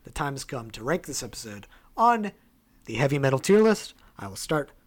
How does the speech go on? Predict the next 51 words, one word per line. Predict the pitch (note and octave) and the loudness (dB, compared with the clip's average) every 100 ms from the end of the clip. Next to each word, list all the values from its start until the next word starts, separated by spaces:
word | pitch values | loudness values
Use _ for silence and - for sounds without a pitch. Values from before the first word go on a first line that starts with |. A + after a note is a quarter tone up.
| _ | _
from | C3 A2+ | -16 -8
the | |
bottom | A2 D#3 D#3 D3+ | 0 2 2 0
and | C3+ A#2 | -6 -6
work | C3+ C3+ | -4 -2
our | C3 | -2
way | B2+ | -4
to | - | -6
the | - | -12
top. | - G3+ G3 - - _ | 4 6 6 2 -20 _
As | - A2+ | -14 0
always, | C#3 C#3 C3 | 2 2 0
at | |
the | A#2+ | 2
very | D3 D3 | 4 6
bottom | C#3+ C#3+ | 6 4
of | C3+ | -2
the | B2+ | -6
tier | D#3 C3+ | -6 -4
is | - | -4
the | C#3 | -8
Rut | A#2+ D3+ E3 | 0 0 0
Row | F3 D3+ D3+ | 0 0 0
tier. | C#3+ - D#3+ D3 B2+ | -2 -4 0 0 0
That's | A2+ | -6
the | C3 | -6
absolute | C#3 - C3+ | -6 -6 -6
worst | C#3 C3+ - | -4 -4 -4
of | |
the | B2+ | -4
worst, | B2+ D3+ C#3 - | 2 2 2 -2
the | |
bottom | A#2 C#3 D#3 C#3 | 0 2 2 0
of | |
the | C3+ | -6
barrel. | B2+ G#2 G2+ - - - - - | -6 -6 -8 -12 -18 -20 -20 -12
Moving | C3+ C#3 D3 | -8 -4 -2
up | C#3+ | -2
from | D3+ C#3 | -2 4
there | E3+ E3 | 6 6
is | E3 C#3+ C3 | 2 -6 -6
the | C#3+ C3 | -6 -6
Scooby | - - G3 F#3 F#3+ F#3 - _ _ _ - | -8 -6 -6 -4 -6 -8 -10 _ _ _ -2
Dumb | C#3 C3 B2 B2 A2 _ _ | 0 0 -2 -10 -16 _ _
tiers | - G#2+ F#2+ F2+ | -14 -12 -14 -14
for | - | -12
episodes | C3 C#3 - A#2+ - | -10 -8 -6 -8 -6
we | F3 | -8
think | F3+ A#2+ A#2+ - | -6 -10 -14 -12
are | C3+ F3 G#3+ - _ _ _ - | -2 0 0 -4 _ _ _ 6
dumb. | G#3+ D#4+ D4 - | 8 10 8 4